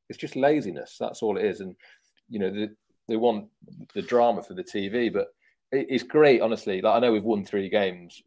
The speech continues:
and it is a bit of a self-fulfilling prophecy because we, we wanna be back there next year. But it's great. Just, it's like being kicked out the party and peering through the window and, and slagging everyone off that's in the party still. It, it's brilliant look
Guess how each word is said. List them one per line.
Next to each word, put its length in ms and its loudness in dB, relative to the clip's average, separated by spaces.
and 240 -8
it 120 -4
is 180 -4
a 40 -12
bit 180 0
of 120 -4
a 160 0
self-fulfilling 720 -4
prophecy 460 -2
because 320 -10
we, 80 -18
we 80 -4
wanna 220 4
be 100 -4
back 240 4
there 140 4
next 260 -4
year. 200 2
But 240 0
it's 140 -4
great. 400 8
Just, 260 -10
it's 140 -2
like 140 10
being 140 -2
kicked 300 -4
out 140 6
the 80 -6
party 440 10
and 160 0
peering 300 -2
through 200 -6
the 80 -10
window 400 -2
and, 260 -8
and 100 -14
slagging 360 -6
everyone 260 -4
off 180 -2
that's 180 -10
in 120 -4
the 60 -8
party 340 2
still. 380 -10
It, 140 -4
it's 160 -4
brilliant 360 0
look 140 -2